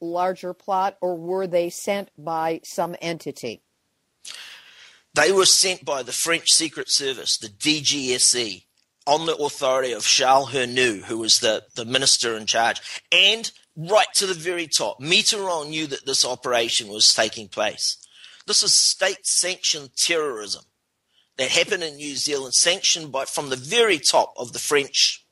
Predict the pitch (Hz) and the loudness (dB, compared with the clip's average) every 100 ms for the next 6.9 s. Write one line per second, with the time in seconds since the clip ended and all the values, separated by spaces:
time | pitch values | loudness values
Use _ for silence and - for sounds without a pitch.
0 | _ 143 117 120 95 - - _ _ _ | _ 0 2 0 -6 -14 -20 _ _ _
1 | - - - - - - - 165 220 208 | -20 -20 -16 -14 -16 -4 2 2 4 2
2 | 202 190 175 170 151 - 139 - 180 170 | 2 2 2 2 -2 -6 -4 -4 -6 -4
3 | - 180 170 151 123 - 156 147 98 - | -2 0 -2 -6 -8 -4 -4 -6 -12 -14
4 | _ - 165 185 175 143 165 160 147 139 | _ -2 2 2 0 -2 -2 0 0 0
5 | 139 - 143 131 113 - - 214 165 - | 0 2 2 0 0 -2 0 0 -2 0
6 | 143 135 131 - 104 104 - - | 0 2 2 0 0 -4 -12 -12